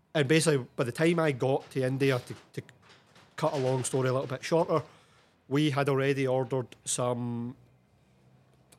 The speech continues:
to be honest, not even samples, a twenty foot container full of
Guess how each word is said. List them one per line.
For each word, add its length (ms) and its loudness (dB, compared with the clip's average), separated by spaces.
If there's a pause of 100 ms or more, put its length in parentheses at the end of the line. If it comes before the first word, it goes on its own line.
(100)
to 60 -20
be 80 4
honest, 220 4
not 120 6
even 220 0
samples, 420 0
a 60 -2
twenty 280 0
foot 200 -6
container 400 0
full 360 0
of 400 -4